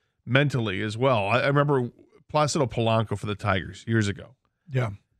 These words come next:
Speaker 1: Had some kind of ailment, and he's like, "This is killing me. It's just killing me." And then he had a cortisone shot.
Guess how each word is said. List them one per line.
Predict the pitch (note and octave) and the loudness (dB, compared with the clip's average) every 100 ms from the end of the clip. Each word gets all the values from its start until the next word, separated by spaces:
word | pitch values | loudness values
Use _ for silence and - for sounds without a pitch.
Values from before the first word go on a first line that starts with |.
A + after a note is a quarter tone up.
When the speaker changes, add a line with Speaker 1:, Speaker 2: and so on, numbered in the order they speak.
| _ _ _ - | _ _ _ -14
Speaker 1:
Had | - C#3 C#3 | 0 2 2
some | B2 E3+ | 0 0
kind | E3+ D#3+ | 0 0
of | C#3 | 0
ailment, | C#3 C#3 B2+ B2+ - | 2 4 4 2 -2
and | A#2 | -2
he's | A#2 A#2 | 0 2
like, | A#2+ | 0
"This | A2 | 0
is | G#2 | -2
killing | - - A#2 G2 | -4 -2 0 -2
me. | - | -4
It's | A2+ G#2 | -6 -8
just | G#2 | -6
killing | - B2 G2 | -2 -2 -2
me." | - - | -8 -12
And | A#2 | -2
then | A#2+ | 0
he | D3+ C3 | 2 2
had | B2+ B2+ A#2+ | 2 2 0
a | - | -4
cortisone | - D3+ C#3 A#2 G2+ F#2+ | -6 0 2 2 2 0
shot. | - G2 - | -2 -6 -8